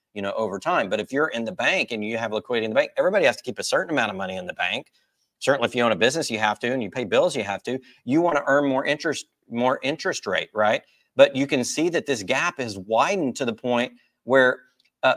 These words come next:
people aren't able to get that. That's the, the, the deposit spread, if you will,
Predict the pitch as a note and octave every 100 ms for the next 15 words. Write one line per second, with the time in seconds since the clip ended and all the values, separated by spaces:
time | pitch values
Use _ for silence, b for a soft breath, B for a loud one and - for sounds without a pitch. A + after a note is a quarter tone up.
0 | - D#3+ D#3+ D#3 D3 C3+ C3+ C3+ - C3+
1 | B2+ B2+ G2 B2 B2 G#2 F2+ - A#2+ C#3
2 | - B2 G#2+ - A#2 B2 A#2 A#2 A2 A2
3 | G#2+ - B2 A2+ A2+ - - B2 G#2+ F#2
4 | G2+ - G#2 G#2 G2